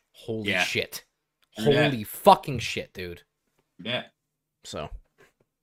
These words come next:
Speaker 2: I missed Christian's comment. Uh, he said, "This Wednesday we're going to A E W, and I'm as ored as the Ro-, as a The Rock. I am also hard as a The Rock." Uh,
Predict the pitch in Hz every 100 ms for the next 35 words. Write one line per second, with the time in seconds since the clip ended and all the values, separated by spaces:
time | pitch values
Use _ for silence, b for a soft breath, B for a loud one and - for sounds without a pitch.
0 | _ - - _ _ _ _ 90 98 107
1 | 120 127 - 110 101 - 110 104 107 104
2 | - 95 92 92 - 98 85 95 - 107
3 | 107 107 95 87 113 170 185 131 101 95
4 | 90 87 90 95 92 92 92 - 110 117
5 | 135 127 104 101 87 - 95 92 95 -
6 | _ _ _ _ - 127 120 127 - 139
7 | 175 170 110 90 87 80 - - - _
8 | 87 101 117 117 101 101 92 87 92 90
9 | 92 95 82 87 76 71 - - _ _
10 | _ - 82 82